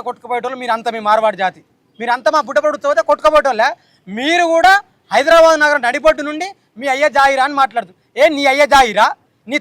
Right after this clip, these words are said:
తాత సాయుధ పోరాటం చేసిండా? మా తల్లులను, మా చెల్లెలను బట్టలు నిప్పి బతుకమ్మలు ఆడిపించారు, మీ వాళ్ళని ఆడిపించరా? తెలంగాణ మాది, తెలంగాణ మా అయ్యల జాయిరు.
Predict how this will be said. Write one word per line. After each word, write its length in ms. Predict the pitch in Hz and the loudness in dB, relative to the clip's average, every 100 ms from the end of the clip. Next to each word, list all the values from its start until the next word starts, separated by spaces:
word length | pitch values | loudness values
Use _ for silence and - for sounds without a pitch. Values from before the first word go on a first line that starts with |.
| 269 | 2
తాత 160 | 285 302 | 2 2
సాయుధ 180 | 269 285 294 | 2 2 4
పోరాటం 220 | 277 269 240 | 2 2 -4
చేసిండా? 300 | 208 180 247 - _ _ - | -8 -2 -2 -2 _ _ -2
మా 140 | 254 294 | 0 4
తల్లులను, 440 | 285 285 320 320 330 320 | 2 4 2 4 0 2
మా 60 | 302 294 | 0 2
చెల్లెలను 360 | 302 302 311 370 - _ _ 175 | 0 0 -2 -6 -8 _ _ 0
బట్టలు 220 | 262 320 | 2 2
నిప్పి 140 | 330 277 | 0 0
బతుకమ్మలు 320 | 302 - 311 302 | 0 2 2 2
ఆడిపించారు, 340 | 220 269 233 - _ 220 | 2 -10 -16 -20 _ -2
మీ 60 | 302 | 4
వాళ్ళని 200 | 302 262 | 4 4
ఆడిపించరా? 420 | 277 269 208 214 294 - _ - | 2 -2 -2 -2 -2 -6 _ 0
తెలంగాణ 400 | 262 302 302 294 285 | 0 2 4 4 2
మాది, 260 | 254 294 285 214 247 | 2 0 -2 -4 -2
తెలంగాణ 380 | 285 302 302 302 | -2 0 0 2
మా 60 | 277 | 0
అయ్యల 180 | 277 359 349 | 4 4 6
జాయిరు. 280 | 320 311 | 4 2